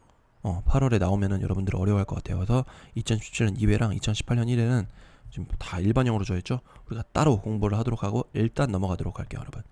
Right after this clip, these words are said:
일단 넘어갈게요. 마지막에 보도록 할게요. 중심이 X축 위에 있고 원점과 점 사,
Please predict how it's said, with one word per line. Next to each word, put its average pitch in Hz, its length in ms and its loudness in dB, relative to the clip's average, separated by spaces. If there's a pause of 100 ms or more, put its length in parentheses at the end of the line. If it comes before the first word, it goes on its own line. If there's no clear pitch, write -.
(120)
일단 107 280 0
넘어갈게요. 92 560 -4
마지막에 107 380 0
보도록 107 260 -6
할게요. 107 380 -4 (880)
중심이 156 380 6
X축 135 400 4
위에 131 120 10
있고 135 400 6
원점과 117 840 0
점 120 280 0
사, 135 160 -2